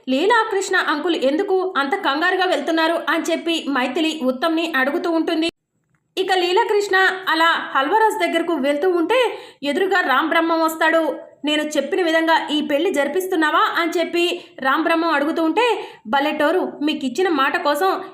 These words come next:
ఇప్పటి వరకు పెళ్ళొద్దన్న నేనే నా చేతులతో ఈ పెళ్లి జరిపిస్తున్నాను" అని చెప్పి లీలాకృష్ణ అంటూ ఉంటే, "నాకు ఇచ్చిన మాట కోసం కాదు, గతంలో చేసిన పాపాల కోసం" అని చెప్పి రామ్ బ్రహ్మం అంటూ ఉంటాడు. "ఈ పెళ్ళయ్యే వరకు నేను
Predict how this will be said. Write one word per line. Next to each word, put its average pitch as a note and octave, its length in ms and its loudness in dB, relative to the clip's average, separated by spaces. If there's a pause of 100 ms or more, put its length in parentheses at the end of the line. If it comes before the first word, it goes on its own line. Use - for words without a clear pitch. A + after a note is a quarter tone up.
ఇప్పటి A4 260 -2
వరకు F#4 300 0
పెళ్ళొద్దన్న D#4+ 640 0
నేనే D4+ 580 0 (180)
నా C#4 340 2
చేతులతో D#4+ 540 0
ఈ E4 100 0
పెళ్లి D4+ 300 0
జరిపిస్తున్నాను" D#4 920 0
అని D#4+ 220 -2
చెప్పి D4+ 380 -2
లీలాకృష్ణ D4+ 520 -2
అంటూ C#4 340 0
ఉంటే, G#4+ 360 0 (220)
"నాకు D4+ 320 0
ఇచ్చిన F4+ 220 -2
మాట C#4 340 0
కోసం C#4+ 280 -2
కాదు, C#4+ 360 0 (200)
గతంలో D4+ 300 0
చేసిన C#4+ 400 0
పాపాల E4+ 520 0
కోసం" D4+ 480 0
అని D4+ 240 -2
చెప్పి D#4 380 -2
రామ్ C4+ 200 0
బ్రహ్మం D4 300 0
అంటూ C#4+ 240 0
ఉంటాడు. D4+ 520 -2 (360)
"ఈ C#4+ 100 0
పెళ్ళయ్యే D4+ 500 0
వరకు D4 260 -2
నేను D4 280 -2